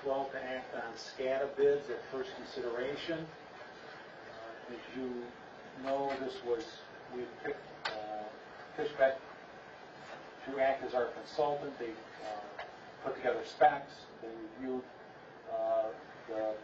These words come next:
bids against the specs, and are making a recommendation for, uh, a company that we should contract with to develop this system. And, uh, Tom will expand on what a scada system is and what it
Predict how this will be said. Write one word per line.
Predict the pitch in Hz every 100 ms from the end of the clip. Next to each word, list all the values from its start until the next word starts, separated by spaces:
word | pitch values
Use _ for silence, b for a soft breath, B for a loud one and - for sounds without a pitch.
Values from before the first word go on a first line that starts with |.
| -
bids | 139 135 131
against | 113 123 - -
the | 110
specs, | - 135 135 - -
and | 127
are | 113 113
making | 131 127 120
a | 113 113
recommendation | 120 117 110 110 131 139 131 139 131 131 - - - - - -
for, | - 120 120 117 113 113 - - - -
uh, | - - -
a | -
company | 143 135 131 131 131
that | 120 113 - - - - - - - - -
we | 127 -
should | -
contract | 131 131 135 - 127 -
with | 127 131 -
to | 113
develop | 113 127 127 -
this | 120
system. | - 156 160 - 170 160 - - - - - - - -
And, | 120 117 117 117
uh, | 117 113 113
Tom | 127 127 120
will | 113 110
expand | - - 135 131 127
on | 127 117 120 - - 127
what | 117 -
a | 110 - - 135
scada | 127 123 120
system | - 127 - 117 117
is | 120 120 113 117
and | 107 110
what | 117
it | 117